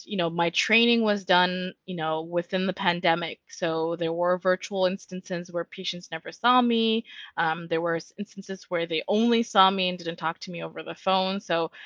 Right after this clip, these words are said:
I've kind of had v-, a variety of interactions with my patients. And for those who can't see me, I wear a headscarf, um, called a hijab in the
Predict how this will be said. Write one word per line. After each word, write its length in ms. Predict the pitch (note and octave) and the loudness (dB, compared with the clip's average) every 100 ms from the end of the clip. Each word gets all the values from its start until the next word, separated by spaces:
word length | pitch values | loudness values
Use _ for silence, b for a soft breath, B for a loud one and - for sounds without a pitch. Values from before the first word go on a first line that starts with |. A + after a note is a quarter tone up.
| B B | B B
I've 180 | E3+ - | 0 2
kind 180 | B3 C#4+ | 2 2
of 80 | A#3 | 4
had 280 | A#3+ A3 | 2 2
v-, 100 | F#3+ F#3 | -2 0
a 180 | F#3 F#3+ | 2 4
variety 480 | F#3 F3 E3 F#3+ G#3 | 4 4 4 4 0
of 80 | F#3 | -2
interactions 680 | F3 F#3+ D#3+ E3+ - F#3 F3 | -4 0 0 0 -4 -6 -8
with 160 | F3 | -8
my 100 | D#3+ | -8
patients. 640 | D#3+ F#3 F3+ - E3+ F3+ - | -8 -8 -6 -6 -8 -12 -12
And 400 | D3+ D#3+ D#3+ E3 F3+ | -6 -6 -6 -12 -16
for 480 | - G3 F3+ E3+ E3 F3 | -2 4 4 4 0 0
those 320 | F#3+ G3+ - | 0 0 -4
who 120 | F#3+ | -10
can't 280 | - E3+ - | -4 -4 -4
see 260 | - D4 | 2 4
me, 360 | B3+ F#3+ F3+ G3 B B B | 4 2 2 -2 B B B
I 240 | F3 E3+ F3 | 4 4 4
wear 260 | F#3+ G3+ | 6 8
a 60 | F3+ | 8
headscarf, 760 | G#3+ A3+ - - E3 D#3 E3+ - | 6 0 -2 2 4 4 0 -2
um, 440 | E3 E3 E3 D#3+ _ | -2 -2 -10 -14 _
called 280 | - F3 E3 | 0 2 2
a 120 | E3 | -2
hijab 600 | E3+ G3 F3 E3 E3 F3 | -6 -4 2 6 8 6
in 260 | F3+ E3+ D#3+ | 2 -6 -8
the 200 | D#3 | -10